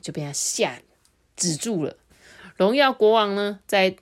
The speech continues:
次恢复这个平静，不是荣耀国王啊，是荣耀国。然后呢，大家都变得很安全了。凯安呢，还在留意四周，观察动静哦。动物们啊，却已经在那边玩起水来了啦。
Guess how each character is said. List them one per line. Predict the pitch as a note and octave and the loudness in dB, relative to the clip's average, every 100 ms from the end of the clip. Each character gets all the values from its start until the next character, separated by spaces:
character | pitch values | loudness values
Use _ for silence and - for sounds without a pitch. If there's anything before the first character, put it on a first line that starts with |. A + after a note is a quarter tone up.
| _ _ _ - | _ _ _ -8
次 | - F#3+ | -4 -2
恢 | E3+ D3 | -2 -2
复 | C#3+ D#3+ | -4 -6
这 | C#3+ | -6
个 | C#3 | -8
平 | - B2 C3 | -10 -14 -12
静， | - F3 | -14 -14
不 | F#3 | -10
是 | G3+ | -6
荣 | E3+ D3+ | -4 -4
耀 | F3 E3+ | -6 -6
国 | - C#3 | -6 -6
王 | C#3 A2+ | -6 -8
啊， | E2+ - | -14 -18
是 | - D#3 | -12 -6
荣 | D3 C#3 | -6 -6
耀 | E3 D3 | -6 -6
国。 | - - - - - - - - | -10 -12 -12 -12 -14 -14 -14 -10
然 | D3+ | -6
后 | F3+ | -6
呢， | E3 D3+ | -6 -6
大 | F#3 | -6
家 | F3+ E3+ | -4 -4
都 | E3 E3 | -2 -4
变 | E3 - E3+ | -4 -4 -6
得 | |
很 | D#3 | -6
安 | - G3+ | -10 -8
全 | A#3 F3 B2 | -6 -6 -8
了。 | - _ - - - _ | -14 _ -20 -20 -20 _
凯 | - F#3+ | -4 -2
安 | - B3 C4 | 0 -2 -2
呢， | A#3+ A#3 - - | -2 -4 -8 -16
还 | - D#3 | -8 -4
在 | G#3 | -2
留 | E3+ D#3 | 0 -2
意 | E3+ | -2
四 | D#3+ - D#3 | -4 -6 -6
周， | D#3 D3 | -6 -6
观 | D3+ C#3+ | -6 -10
察 | - | -10
动 | - C#3 B2 | -10 -10 -10
静 | - B2+ G#2+ | -14 -14 -16
哦。 | F#3+ - - _ | -20 -20 -20 _
动 | C4+ B3+ B3 | 2 4 0
物 | |
们 | G3+ D#3+ D3 | 0 -2 -4
啊， | C#3 C3 | -8 -10
却 | - A3+ | -4 0
已 | D#3 | 0
经 | D#3+ | -2
在 | F#3 F#3 | -2 -2
那 | F#3 | 0
边 | F3+ D#3+ | 0 -2
玩 | C#3+ D#3 | -2 -4
起 | - D#3 | -8 -8
水 | D3+ - B2 | -8 -8 -8
来 | B2 A#2+ | -10 -12
了 | - | -14
啦。 | - | -16